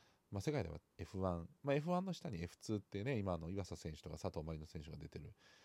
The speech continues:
あの、カテゴリーがありますけど、実はそのエフツーの車よりも、はるかに、あの、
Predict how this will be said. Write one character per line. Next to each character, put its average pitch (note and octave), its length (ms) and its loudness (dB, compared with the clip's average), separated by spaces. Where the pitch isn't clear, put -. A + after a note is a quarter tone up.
あ F2 100 0
の、 D#2+ 320 -10
カ - 100 -6
テ F2+ 80 -2
ゴ E2 60 0
リ D#2+ 60 -4
ー - 20 -4
が E2 60 -4
あ - 20 -2
り D#2+ 60 -4
ま E2 80 -8
す - 80 -14
け E2+ 80 -12
ど、 F2 180 -4
実 B2 180 -4
は E3 60 4
そ C3 100 2
の F2+ 60 2
エ F2+ 80 2
フ - 100 -18
ツ - 160 -4
ー C#3 80 2
の C3 140 0
車 B2 320 2
よ A#2+ 100 4
り F2 80 0
も、 D2+ 300 -4
は - 140 0
る A2+ 100 2
か F2 100 -2
に、 D2 220 -8
あ - 60 -12
の、 D2+ 60 -12